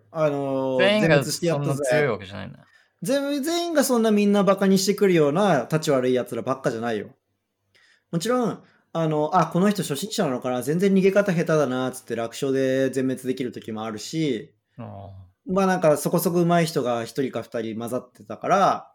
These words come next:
Speaker 1: 「あ、今日、その四人いるうちの一人二人しかやれなかったな」とか。
Speaker 2: うん。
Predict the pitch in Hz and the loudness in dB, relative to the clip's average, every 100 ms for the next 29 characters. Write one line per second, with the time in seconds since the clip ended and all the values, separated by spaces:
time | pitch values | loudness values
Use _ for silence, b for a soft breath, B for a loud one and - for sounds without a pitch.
0 | _ _ _ _ - 156 143 139 156 131 | _ _ _ _ -4 2 2 2 2 0
1 | 120 - - 131 120 120 127 160 180 175 | -4 -14 -12 -8 -4 -4 0 2 2 0
2 | 151 147 151 156 147 143 139 135 135 131 | -2 0 0 0 -4 -2 -2 -2 -2 -2
3 | 170 156 170 165 - 120 107 104 104 - | -2 0 0 -2 -4 -4 -4 -4 -6 -14
4 | - 143 156 139 110 - 110 110 107 - | -4 0 2 0 -4 -6 -8 -6 -8 -12
5 | - 95 - _ _ - 131 113 95 | -12 -12 -14 _ _ -8 -6 -4 -6